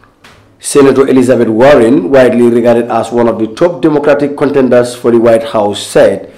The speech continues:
she would return the U S to the twenty fifteen agreement, which saw Iran accept unprecedented curbs on and inspections of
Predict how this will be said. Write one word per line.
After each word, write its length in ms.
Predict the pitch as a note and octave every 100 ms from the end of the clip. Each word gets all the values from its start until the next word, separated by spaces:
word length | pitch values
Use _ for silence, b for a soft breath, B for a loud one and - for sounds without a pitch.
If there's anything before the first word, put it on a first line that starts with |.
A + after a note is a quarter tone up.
| B
she 180 | - C3+
would 160 | B2+ A#2
return 300 | A#2 B2 A#2+
the 80 | A2+
U 180 | A#2
S 160 | A#2 A2
to 80 | -
the 100 | A2
twenty 280 | - E3+ E3+
fifteen 380 | E3 D#3 D3 C#3
agreement, 560 | C3 A#2 A#2 A2+ A2+ -
which 320 | A#2 B2+ -
saw 240 | B2+ A#2+ A#2
Iran 340 | A#2 A2 A2
accept 420 | A2+ - G#2 -
unprecedented 720 | C3 C3 - - A#2+ A2 G#2+
curbs 380 | - G#2 G2+ -
on 380 | B2+ C#3 B2 A#2+ -
and 180 | A#2 A#2+
inspections 520 | A2+ A#2+ - A2 -
of 200 | G2+